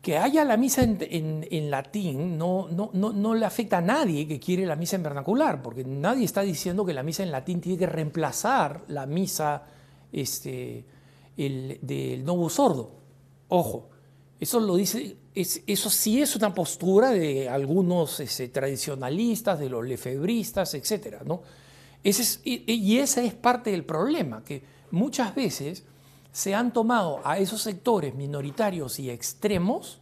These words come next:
como representantes de la comunidad que participa de la misa tradicional, y eso no es verdad.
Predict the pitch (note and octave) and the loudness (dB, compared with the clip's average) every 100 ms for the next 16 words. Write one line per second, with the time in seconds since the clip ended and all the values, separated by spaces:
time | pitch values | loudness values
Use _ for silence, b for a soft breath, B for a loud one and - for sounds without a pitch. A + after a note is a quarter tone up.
0 | - B B B B B B B - - | -20 B B B B B B B -20 -2
1 | A#3+ A#3+ A#3 B3 G3+ F3+ - D3 D#3+ D3+ | 4 6 6 4 2 -2 -4 -4 -4 -6
2 | D3+ G#3 G#3 G#3 F3 D#3 C#3 D3 C#3+ D3 | -2 -2 0 -2 -2 -2 -4 -6 -4 -4
3 | E3 F#3+ F#3+ F3+ - C#3 - C3+ G#3+ F#3 | 0 -2 -2 -6 -4 -6 -6 -6 -6 -2
4 | D#3 C#3 C#3+ E3+ F#3+ D#3+ C#3 D3+ F#3+ G3 | -2 -2 -6 -6 -4 -4 -4 -6 -6 -4
5 | D#3 D3 E3+ D3 C3+ B2+ B2 | -4 -4 -6 -6 -6 -4 -6